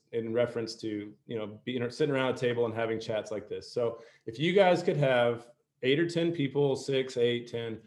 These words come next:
people at a table tonight for dinner, it could be past, dead,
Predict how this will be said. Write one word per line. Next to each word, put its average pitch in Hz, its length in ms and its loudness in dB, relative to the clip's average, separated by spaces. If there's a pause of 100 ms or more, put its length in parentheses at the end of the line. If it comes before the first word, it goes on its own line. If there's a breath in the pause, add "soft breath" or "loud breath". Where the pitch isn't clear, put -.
(400 soft breath)
people 131 340 0
at 131 80 4
a 139 60 0
table 110 520 -2 (320)
tonight 123 440 2
for 156 120 0
dinner, 120 420 0 (720)
it 127 140 -4
could 143 120 0
be 127 140 0
past, 131 680 -2 (220)
dead, 113 420 0